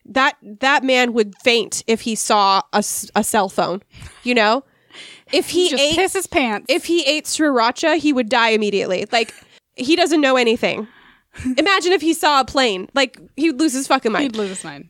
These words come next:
Speaker 1: But, um, you know, this philosophy as a, as a, uh,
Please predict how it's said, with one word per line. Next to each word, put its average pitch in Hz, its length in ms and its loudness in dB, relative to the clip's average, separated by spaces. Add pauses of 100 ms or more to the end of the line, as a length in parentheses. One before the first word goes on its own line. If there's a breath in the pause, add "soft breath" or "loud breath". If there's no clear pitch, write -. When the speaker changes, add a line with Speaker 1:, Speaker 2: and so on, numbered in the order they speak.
Speaker 1:
But, 262 360 -2
um, 226 460 0 (360)
you 254 180 -2
know, 214 160 2
this 226 340 -4 (240)
philosophy 285 720 0
as 208 160 0
a, 190 120 -2 (240)
as 196 220 0
a, 175 220 -4 (400)
uh, 160 340 -2